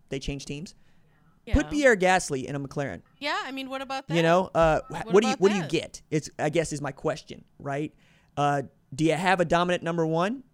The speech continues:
Speaker 1: No. You have two guys that are gonna race each other. I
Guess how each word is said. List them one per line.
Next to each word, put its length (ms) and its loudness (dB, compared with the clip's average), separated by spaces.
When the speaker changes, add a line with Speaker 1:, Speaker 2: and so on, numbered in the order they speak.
Speaker 1:
No. 600 0
You 200 2
have 160 6
two 180 -2
guys 280 4
that 100 4
are 20 -2
gonna 180 -2
race 380 -2
each 180 -6
other. 320 -8
I 140 4